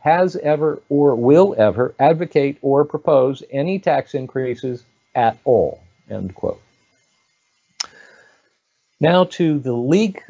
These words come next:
of the Dobbs draft ruling fallout, Supreme Court assassination attempt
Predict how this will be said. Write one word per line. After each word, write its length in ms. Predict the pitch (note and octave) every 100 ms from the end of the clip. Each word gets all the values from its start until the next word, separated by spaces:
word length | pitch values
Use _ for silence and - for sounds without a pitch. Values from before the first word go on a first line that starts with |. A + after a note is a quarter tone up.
| -
of 220 | C3 A#2+
the 80 | B2
Dobbs 460 | C3 C3+ B2+ G2+
draft 460 | G#2 B2 B2+ C3+ -
ruling 580 | G#2+ B2+ B2 A2+ G#2+ -
fallout, 640 | - C3 C#3 G2 G2 G2 -
Supreme 500 | - - B2 D#3+ D#3
Court 340 | D3+ D3+ C#3+ C3
assassination 920 | G#2 - C#3 C3 B2 C#3 D#3+ - C#2
attempt 460 | F2+ - E2 - _